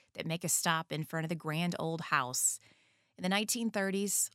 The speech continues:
local judge Carl Espy was involved in shady dealings with bootleggers in Savannah. When the judge's son Wesley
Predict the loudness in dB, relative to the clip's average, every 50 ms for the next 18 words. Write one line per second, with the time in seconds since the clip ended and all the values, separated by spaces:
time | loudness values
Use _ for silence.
0 | -6 -4 -4 -4 -2 -2 -2 0 0 0 2 2 2 0 0 -2 -2 -4 -6 -6
1 | -4 -2 0 0 0 0 -2 -2 -2 -2 0 0 -2 -2 -4 -8 -8 -8 -12 _
2 | _ _ _ -10 -4 -2 0 2 2 2 2 0 0 0 0 0 0 -2 -2 -2
3 | -2 -2 -2 -2 0 0 0 0 0 0 0 0 0 0 0 0 0 0 -2 -2
4 | -2 -4 -6 -4 -2 -2 -2 -2 -4 -6 -8 -6 -6 -8 -8 -4 -2 -2 -2 -2
5 | -2 -6 -6 -6 -2 0 0 0 0 0 0 0 0 0 -2 -4 -6 -10 _ _
6 | _ _ _ _ _ _ _ _ _ _ _ _ -2 0 0 2 2 2 0 0
7 | 0 0 0 2 2 2 2 2 2 2 2 2 2 2 0 0 -2 -2 -4